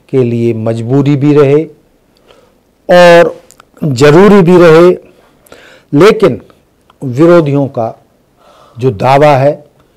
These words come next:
उसमें भी दौड़ लगता है कि बाप बेटों ने टिकट, टिकटें बेचने का काम किया, खूब माल कूटा,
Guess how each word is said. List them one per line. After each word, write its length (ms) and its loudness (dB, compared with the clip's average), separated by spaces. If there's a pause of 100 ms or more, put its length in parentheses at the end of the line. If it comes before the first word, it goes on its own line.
(200)
उसमें 420 0
भी 100 2
दौड़ 260 0
लगता 320 -4
है 200 -4 (1400)
कि 480 0 (680)
बाप 400 0
बेटों 400 -2
ने 200 -6 (340)
टिकट, 300 -2 (200)
टिकटें 360 -4
बेचने 460 -4
का 160 0
काम 300 -2
किया, 300 -2 (520)
खूब 220 0
माल 360 2
कूटा, 400 -2